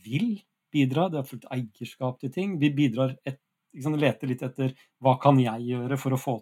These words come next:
til dette, dette felles gode?» Eh, og, og det er veldig lett å trekke seg, ikke sant? Med en gang folk ikke vil, er enig i det målet lenger, eller det funker ikke så bra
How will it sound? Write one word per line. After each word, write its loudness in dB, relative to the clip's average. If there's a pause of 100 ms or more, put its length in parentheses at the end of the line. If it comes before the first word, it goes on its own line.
til -4 (500)
dette, -6 (460)
dette -2
felles -4
gode?» 0 (960)
Eh, -2 (380)
og, 4 (680)
og 4 (200)
det 6
er 4
veldig 8
lett 4
å -8
trekke -2
seg, -2
ikke -4
sant? 4
Med 6
en 4
gang 0
folk -6
ikke -6
vil, -6 (1080)
er 4
enig 4
i -4
det -2
målet 2
lenger, 0
eller -6
det -14
funker -8
ikke -18
så -10
bra -6